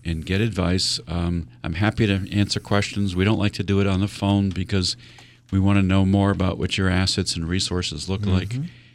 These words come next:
Speaker 1: Give us a call at five oh eight, nine nine eight, eight eight five eight at U S A Wealth Group. We'll be more than happy to meet with you. We don't ask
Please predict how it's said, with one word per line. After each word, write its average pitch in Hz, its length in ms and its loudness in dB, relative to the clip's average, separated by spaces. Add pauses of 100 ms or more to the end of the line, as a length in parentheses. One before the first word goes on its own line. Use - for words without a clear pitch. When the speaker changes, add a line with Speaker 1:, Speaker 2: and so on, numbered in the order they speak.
(140)
Speaker 1:
Give - 140 -2
us 104 140 0
a - 60 -4
call 101 320 2
at - 120 -4
five 95 300 -2
oh 104 160 0
eight, 101 220 0 (240)
nine 92 360 0
nine 101 360 0
eight, 95 260 -2 (300)
eight 101 240 2
eight 101 280 0
five 95 320 -2
eight 95 240 0 (120)
at 90 180 -2
U 98 220 0
S 98 160 0
A 113 80 0
Wealth 92 280 0
Group. 107 260 -4 (580)
We'll 85 100 -2
be 87 120 0
more 95 340 2
than 123 140 4
happy 113 260 2
to 104 80 0
meet 95 180 2
with 92 160 -2
you. 98 220 2 (400)
We 90 100 0
don't 104 160 0
ask 104 400 0